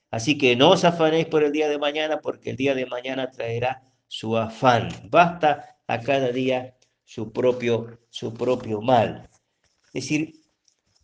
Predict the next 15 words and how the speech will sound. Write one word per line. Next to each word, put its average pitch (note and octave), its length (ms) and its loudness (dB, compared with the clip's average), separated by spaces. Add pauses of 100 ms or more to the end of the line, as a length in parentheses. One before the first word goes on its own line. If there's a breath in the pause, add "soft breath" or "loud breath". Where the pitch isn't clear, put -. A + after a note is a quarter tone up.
(920)
la D3+ 180 4
confianza G#3 960 0
puesta F3 720 4
solamente D3+ 920 0 (100)
en A#2 140 -6
Dios, C#3 580 6 (200)
porque A#2+ 600 2
Él D3 260 -2 (140)
tiene C3 460 -2 (140)
el A2 240 -8
control A#2+ 760 2 (380)
de A2 180 -4
todo. C#3 580 6 (1040 loud breath)
Segundo A#3 400 4
lugar, D#3 580 4